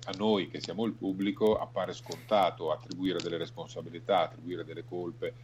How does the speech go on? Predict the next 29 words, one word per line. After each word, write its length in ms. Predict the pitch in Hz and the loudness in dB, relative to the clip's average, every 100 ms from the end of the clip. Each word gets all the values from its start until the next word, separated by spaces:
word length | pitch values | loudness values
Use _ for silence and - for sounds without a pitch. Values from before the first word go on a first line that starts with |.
| - - | -18 -10
a, 400 | - - - - | -2 -2 -2 -4
a 60 | - | -4
questo 340 | - 90 - | -2 -4 -4
personaggio, 600 | 67 73 - 80 76 98 | -6 -4 0 2 0 0
perché 300 | - - - | -2 -2 -2
è 40 | 82 | -2
proprio 240 | - 101 | -2 -4
quello 240 | - 107 120 | 0 2 4
che 120 | 98 | 2
ci 100 | 85 | -4
vogliono 260 | 82 92 | -4 -4
far 220 | 87 69 - | 0 -2 -2
credere. 480 | - 69 65 - - - - - - | -8 -6 -4 -6 -8 -14 -18 -18 -12
Ehm, 240 | - - - - - - - | -10 -10 -12 -14 -12 -12 -2
la 360 | 104 110 104 - - | 4 6 6 2 -4
ip-, 140 | - - | -10 -6
ipotesi 640 | 123 117 113 107 87 98 | 0 2 2 0 -2 -2
più 180 | - 101 | -2 2
plausibile 720 | 117 123 104 113 123 110 90 | 4 4 4 2 2 2 2
è 60 | 92 | 0
che 280 | 101 98 87 | 0 0 0
sia 220 | 87 78 | -4 -6
stata 300 | - 90 87 | -4 -4 -4
infettata 720 | 82 - 82 101 92 85 76 | -8 -10 -4 2 2 2 -4
da 340 | 82 87 87 80 | -2 0 0 -2
una 280 | - 80 73 73 - - - - | -8 -8 -8 -10 -16 -18 -18 -18
qualche 460 | - 95 107 101 95 | -4 2 2 2 -4
forma 640 | - 104 101 90 82 80 78 | -2 2 4 2 -2 -4 0
di, 320 | 92 101 | 4 4